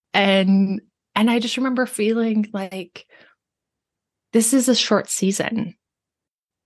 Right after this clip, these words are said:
I can't put this off for twenty years because I can't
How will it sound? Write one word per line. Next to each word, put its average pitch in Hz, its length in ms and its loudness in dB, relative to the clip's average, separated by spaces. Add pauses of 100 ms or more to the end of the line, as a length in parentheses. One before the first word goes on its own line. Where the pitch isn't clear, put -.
(100)
I 208 120 0
can't 254 380 0
put 233 220 0
this 202 240 0
off 180 400 -2 (220)
for 247 80 0
twenty 247 380 2
years 262 640 2 (200)
because 214 580 2
I 214 80 0
can't 208 340 0